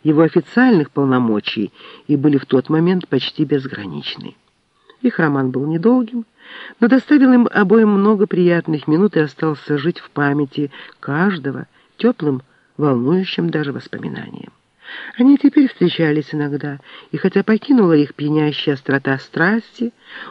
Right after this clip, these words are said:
он находил ее, когда хотел хороший секс совместить с тонким душевным и интеллектуальным общением. В этом смысле он дорожил ею, и она это знала.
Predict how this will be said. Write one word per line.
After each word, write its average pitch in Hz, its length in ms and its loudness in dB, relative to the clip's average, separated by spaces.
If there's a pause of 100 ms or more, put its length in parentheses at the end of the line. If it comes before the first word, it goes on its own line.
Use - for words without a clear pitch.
он 269 200 6
находил 233 500 2
ее, 208 260 4
когда 180 300 0
хотел 180 480 -2 (400)
хороший 175 500 2
секс - 400 -2
совместить 156 580 0
с - 60 -20
тонким 151 520 -2 (460)
душевным 160 800 0
и - 120 -2
интеллектуальным 147 840 0
общением. 143 680 -4 (680)
В 143 80 -2
этом 170 240 -2
смысле 208 500 -2 (360)
он 262 120 4
дорожил 151 440 0
ею, 151 360 -6 (560)
и 196 60 0
она 233 180 2
это 113 160 -2
знала. 95 400 -10